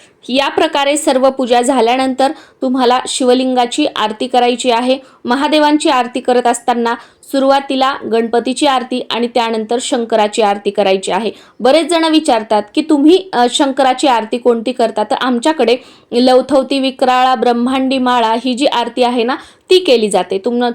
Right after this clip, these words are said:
तुम्हाला जर ही आरती येत असेल तर ही आरती तुम्ही म्हणू शकता किंवा तुमच्या भागामध्ये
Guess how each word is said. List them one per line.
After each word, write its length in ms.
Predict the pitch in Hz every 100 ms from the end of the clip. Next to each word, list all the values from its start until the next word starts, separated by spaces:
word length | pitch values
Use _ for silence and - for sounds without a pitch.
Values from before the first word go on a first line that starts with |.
| 240
तुम्हाला 320 | 254 254 269
जर 120 | 294
ही 160 | 311 294
आरती 320 | 262 269 277
येत 160 | 269
असेल 320 | 254 254 269 269
तर 40 |
ही 140 | 277
आरती 260 | 254 240 240
तुम्ही 220 | 254 254
म्हणू 220 | 262 254
शकता 340 | 262 262 - 247
किंवा 460 | - - _ 277
तुमच्या 360 | 294 294 262 302
भागामध्ये 560 | 320 294 254 254 240